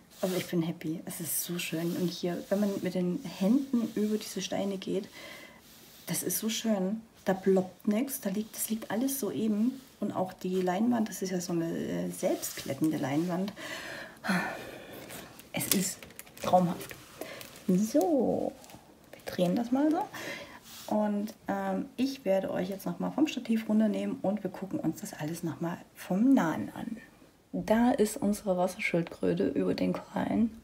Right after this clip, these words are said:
und es ist wirklich ein Träumchen. Wir hatten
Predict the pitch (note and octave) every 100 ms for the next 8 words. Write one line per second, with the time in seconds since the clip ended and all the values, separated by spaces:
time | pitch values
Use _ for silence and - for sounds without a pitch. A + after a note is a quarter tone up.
0 | - F#3 F3+ - - - F3 F#3 F3 -
1 | - D#3+ - - - - E3+ E3 - F3+
2 | - - - - A#3 G#3+ G3 F3+ F3 F3+